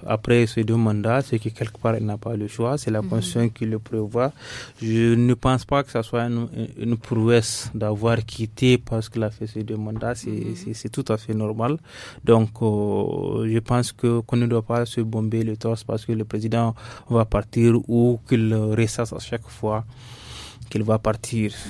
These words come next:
Speaker 2: Mhm.
Speaker 1: Et c'est vrai, et son prédécesseur ne l'avait pas fait, c'est pour ça qu'à chaque fois qu'il, qu'il
Speaker 2: Il
Speaker 1: le
Speaker 2: le
Speaker 1: dit.
Speaker 2: répète, oui.
Speaker 1: Euh, mais je pense que quelque part, moi, ce qui m'a le plus tiqué, c'est lorsqu'il a parlé du repli identitaire.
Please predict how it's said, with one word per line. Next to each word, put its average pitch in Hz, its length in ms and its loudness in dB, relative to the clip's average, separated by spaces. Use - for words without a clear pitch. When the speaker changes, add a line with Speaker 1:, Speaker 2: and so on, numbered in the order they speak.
Speaker 2:
Mhm. 90 80 -14
Speaker 1:
Et 101 540 0
c'est - 200 -2
vrai, 113 420 6
et - 1000 -2
son 110 520 0
prédécesseur 120 720 0
ne 113 100 0
l'avait 113 280 -2
pas 117 180 0
fait, 131 220 6
c'est 120 160 0
pour 113 160 -10
ça 120 140 2
qu'à 123 120 -4
chaque 120 240 -4
fois 117 220 0
qu'il, 107 440 -4
qu'il 110 120 -4
Speaker 2:
Il 104 60 -4
Speaker 1:
le 107 120 0
Speaker 2:
le 113 80 -4
Speaker 1:
dit. 147 140 4
Speaker 2:
répète, 196 140 -4
oui. 120 60 6
Speaker 1:
Euh, 107 320 4
mais 120 200 6
je 143 100 4
pense 190 280 2
que 170 80 2
quelque 135 320 -2
part, 151 200 4
moi, 165 180 4
ce - 140 2
qui 170 240 2
m'a 139 380 4
le 135 140 4
plus - 280 -4
tiqué, 135 380 -2
c'est 123 180 0
lorsqu'il 120 500 0
a 113 100 4
parlé 113 380 0
du 110 200 -2
repli 117 460 2
identitaire. 110 760 -6